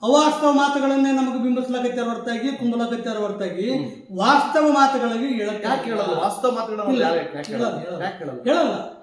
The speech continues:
Speaker 2: ಅಲ್ಲ, ಯಾಕೆ
Speaker 1: ರಂಜನೆ
Speaker 2: ಹೇಳಲ್ಲ?
Speaker 1: ಇಲ್ಲ ಇಲ್ಲಿ.
Speaker 2: ಹಾ?
Speaker 1: ವಾಸ್ತವದಲ್ಲಿ ರಂಜನೆ ಇಲ್ಲ. ಅವಾಸ್ತವದಲ್ಲಿ ರಂಜನೆ ಇದೆ.
Speaker 2: ಅಂದ್ರೆ ರಂ-, ಜನಗಳಿಗೆ ರಂಜನೆ
Speaker 1: ರಂಜನೆ ಬೇಕಾಗಿಲ್ಲ.
Speaker 2: ಅಂದ್ರೆ ಜ್ಞಾನ ಬೇಕಾಗಿಲ್ಲ.
Speaker 1: ಹಾ, ಇಲ್ಲ, ಇಲ್ಲ, ಇಲ್ಲ, ಇಲ್ಲ.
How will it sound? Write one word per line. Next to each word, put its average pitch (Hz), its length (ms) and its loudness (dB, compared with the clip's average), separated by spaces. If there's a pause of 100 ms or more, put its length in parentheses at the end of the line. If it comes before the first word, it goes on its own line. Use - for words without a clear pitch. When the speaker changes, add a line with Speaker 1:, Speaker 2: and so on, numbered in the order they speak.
(120)
Speaker 2:
ಅಲ್ಲ, 185 140 -10
ಯಾಕೆ 311 160 4
Speaker 1:
ರಂಜನೆ 359 160 8
Speaker 2:
ಹೇಳಲ್ಲ? 339 160 6
Speaker 1:
ಇಲ್ಲ 262 160 4
ಇಲ್ಲಿ. 185 200 -4
Speaker 2:
ಹಾ? - 500 -12 (260)
Speaker 1:
ವಾಸ್ತವದಲ್ಲಿ 247 720 2
ರಂಜನೆ 240 400 2
ಇಲ್ಲ. 196 220 0 (640)
ಅವಾಸ್ತವದಲ್ಲಿ 262 840 4
ರಂಜನೆ 240 360 0
ಇದೆ. 196 540 -2
Speaker 2:
ಅಂದ್ರೆ 196 180 -4
ರಂ-, 143 340 -4
ಜನಗಳಿಗೆ 175 440 -2
ರಂಜನೆ 175 220 -2
Speaker 1:
ರಂಜನೆ 403 480 6
ಬೇಕಾಗಿಲ್ಲ. 220 300 4
Speaker 2:
ಅಂದ್ರೆ 220 180 -2
ಜ್ಞಾನ 165 180 -4
ಬೇಕಾಗಿಲ್ಲ. 180 440 -4
Speaker 1:
ಹಾ, 240 260 4
ಇಲ್ಲ, 190 160 0
ಇಲ್ಲ, 135 320 -10
ಇಲ್ಲ, 123 220 -18
ಇಲ್ಲ. 123 200 -18